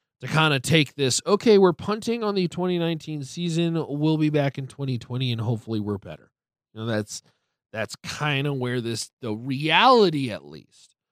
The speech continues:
of this team and where they're at now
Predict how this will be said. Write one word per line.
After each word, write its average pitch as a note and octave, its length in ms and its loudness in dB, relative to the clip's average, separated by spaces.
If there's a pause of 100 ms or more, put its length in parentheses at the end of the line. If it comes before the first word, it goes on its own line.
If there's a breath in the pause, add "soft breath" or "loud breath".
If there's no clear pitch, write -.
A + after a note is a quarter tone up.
(340)
of D#3+ 480 2
this D3+ 360 -4
team D#3 340 -8
and A2+ 140 -14
where C3+ 220 -4
they're B2+ 240 -2
at B2 260 -6
now A#2+ 340 -8